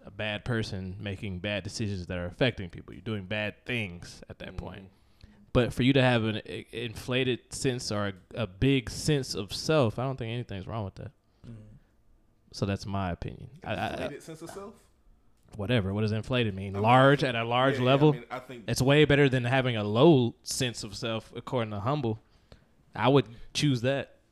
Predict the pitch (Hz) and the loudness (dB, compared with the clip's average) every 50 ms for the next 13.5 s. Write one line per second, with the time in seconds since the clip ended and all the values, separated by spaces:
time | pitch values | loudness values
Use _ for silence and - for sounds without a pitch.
0 | _ _ - - - - 165 117 120 131 120 120 120 120 113 104 - - - - | _ _ -18 -12 -8 -8 -6 -6 -6 -8 -8 -8 -10 -12 -14 -16 -18 -12 -10 -8
1 | 123 123 123 120 135 131 123 120 123 120 117 117 - - 135 131 135 135 120 107 | -4 -2 0 2 4 4 4 4 2 0 0 0 0 2 4 6 6 6 4 2
2 | 107 113 120 131 135 127 123 - 127 113 - - 127 120 117 110 110 - - - | 0 -4 -6 -6 -6 -6 -8 -8 -6 -6 -6 -6 -6 -6 -8 -8 -10 -12 -12 -12
3 | 104 95 98 98 - - - - 131 135 131 127 120 113 117 117 113 - 127 127 | -12 -12 -12 -12 -14 -12 -10 -8 -6 -6 -6 -6 -6 -8 -8 -8 -10 -10 -10 -8
4 | 120 110 107 - - - - 127 - - - - - - - - - - 127 113 | -8 -8 -10 -12 -12 -10 -8 -8 -8 -10 -14 -20 -20 -20 -12 -8 -6 -4 -4 -4
5 | 110 107 - - 131 120 113 - - 107 107 104 98 107 110 107 101 104 104 98 | -8 -10 -10 -8 -6 -6 -6 -6 -8 -10 -10 -10 -10 -10 -10 -10 -10 -12 -12 -14
6 | 107 98 - - - 120 110 101 101 90 90 104 104 101 95 92 - - 107 - | -14 -16 -16 -16 -14 -12 -12 -12 -12 -14 -12 -12 -12 -12 -14 -14 -14 -14 -14 -14
7 | - 95 92 95 - - _ _ _ _ _ _ _ - - 185 190 180 170 165 | -14 -16 -16 -18 -18 -20 _ _ _ _ _ _ _ -18 -12 -8 -6 -6 -6 -6
8 | - 104 107 104 104 107 107 107 113 139 156 151 139 120 113 - - - - - | -6 -8 -8 -6 -6 -4 -4 -4 -4 -4 -4 -6 -6 -6 -6 -8 -10 -14 -16 -8
9 | - - 196 214 196 - - 113 117 151 165 156 120 - 110 107 101 95 - - | -2 2 2 2 2 0 -2 0 2 4 4 4 2 2 0 -2 -2 -2 -4 -8
10 | - - _ _ _ - - - - - - - 190 131 107 101 87 80 120 127 | -14 -20 _ _ _ -20 -18 -14 -14 -4 2 4 6 6 6 4 2 2 4 4
11 | 123 120 110 117 123 123 127 123 127 120 113 117 113 - - - - - - - | 4 4 4 4 4 6 6 6 6 4 4 2 0 -4 -10 -18 -18 -18 -16 -10
12 | - - 151 127 123 123 120 113 120 123 117 107 104 107 101 98 101 107 117 120 | -4 -2 0 2 4 4 4 4 2 0 0 -2 -4 -6 -6 -4 -4 -2 0 0
13 | 123 120 117 113 - - 113 104 98 | 2 0 0 -2 -4 -2 -2 -2 -2